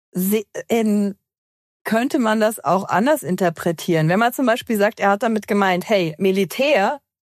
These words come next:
und der Rest des Regimes werden nie und nimmer mit dieser Frau zusammenarbeiten“, was ich auch glaube, weil sie auch immer ge-, sich geweigert hat, überhaupt mit ihnen zu sprechen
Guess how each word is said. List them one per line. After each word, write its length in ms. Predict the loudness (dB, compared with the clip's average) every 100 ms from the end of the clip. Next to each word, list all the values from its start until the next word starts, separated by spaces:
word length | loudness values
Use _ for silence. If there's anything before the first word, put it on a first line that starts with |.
| _ -2
und 220 | 0 2
der 160 | 0
Rest 280 | 2 -2 -2
des 200 | -6 -2
Regimes 600 | -2 0 0 0 -2 -8 -18 _ _ _ _ _ _ _
werden 380 | -2 0 2 0
nie 160 | 0 0
und 160 | 0
nimmer 400 | 0 2 4 2
mit 160 | 2 -2
dieser 200 | 2 0
Frau 300 | 2 0 0
zusammenarbeiten“, 1120 | 0 0 2 2 2 0 2 2 0 0 -2 -2 -6 _ _ _ _ _ _ -4 0
was 160 | 0
ich 220 | -2 -2
auch 220 | 0 0 2
glaube, 400 | 2 2 2 2
weil 160 | 0
sie 100 | 2
auch 140 | -2 0
immer 240 | 0 0
ge-, 120 | 0
sich 220 | -2 -2
geweigert 480 | -2 0 2 2 2
hat, 140 | 0 2
überhaupt 360 | 2 2 0
mit 140 | -2 -2
ihnen 220 | 0 0
zu 120 | -2
sprechen 800 | -6 -6 -2 -2 -2 -2 -2